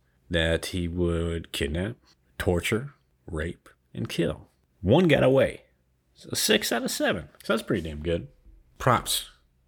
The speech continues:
J R. I'm sure your dad would be impressed with that success rate. But maybe, again, he might have been like, "You son of a bitch.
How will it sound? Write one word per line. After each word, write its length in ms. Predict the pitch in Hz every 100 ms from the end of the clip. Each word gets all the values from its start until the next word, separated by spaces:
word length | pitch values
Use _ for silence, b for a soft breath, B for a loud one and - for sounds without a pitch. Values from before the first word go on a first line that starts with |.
| _ _ _ _ -
J 160 | 90
R. 240 | 80 78 85
I'm 120 | 82
sure 180 | - 127
your 120 | 143
dad 280 | - - 127
would 140 | 131
be 140 | 123 120
impressed 480 | 98 - - -
with 100 | -
that 200 | 82 -
success 400 | - - - 82 73
rate. 200 | 73 - _ _ -
But 320 | 123 131 131
maybe, 280 | 123 117 104
again, 260 | 90 101 92
he 100 | 90
might 140 | 90
have 80 | 82
been 140 | 82
like, 180 | 82 71 B B B B -
"You 180 | 107
son 240 | - 104 -
of 80 | 98
a 80 |
bitch. 480 | 82 92 - - -